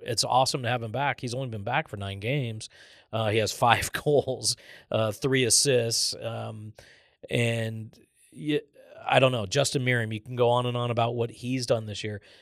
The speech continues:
You know, Cordova has created a ton of chances. Obviously, um, he's under the microscope because number nines usually are, and, and cr-, when you create as many chances as you have there,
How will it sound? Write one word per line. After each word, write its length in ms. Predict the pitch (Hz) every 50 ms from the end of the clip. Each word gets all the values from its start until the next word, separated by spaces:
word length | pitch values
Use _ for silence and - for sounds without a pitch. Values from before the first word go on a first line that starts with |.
| _ _ _
You 160 | - 135 131
know, 100 | 120 110
Cordova 480 | - _ - - 143 143 156 156 139 135
has 120 | 123 113
created 460 | - - - 123 120 123 123 123 123 107
a 60 | 104
ton 180 | - - 120
of 80 | 117 107
chances. 500 | - - 120 117 117 110 - 120 110 107
Obviously, 800 | - - 117 120 113 120 117 107 - 123 117 117 113 113 107 - - - - - _ _ _
um, 560 | - 113 110 113 110 110 110 107 107 107 113 -
he's 280 | - 113 120 120 107
under 180 | 123 120 117 117
the 80 | 110 107
microscope 640 | 104 107 113 - - 120 - - 127 120 120 117 -
because 340 | 110 98 - 110 101 98 95
number 280 | 107 110 110 110 107
nines 360 | 107 107 107 107 104 104 101
usually 340 | 101 107 110 101 107 107 101
are, 380 | 98 98 104 107 113 113 110 110
and, 200 | 104 98 95 95 - - - - - _ -
and 320 | - 120 110 107 101 104 -
cr-, 120 | - - -
when 220 | - 117 120 120
you 80 | 113 107
create 460 | - - 120 117 113 117 117 120 113
as 100 | 107 101
many 180 | 107 110 107
chances 540 | 101 - - - 110 113 110 - - 127 110
as 160 | 113 113 107
you 140 | 107 107 98
have 180 | 107 113 110 104
there, 320 | 104 110 117 120 127 127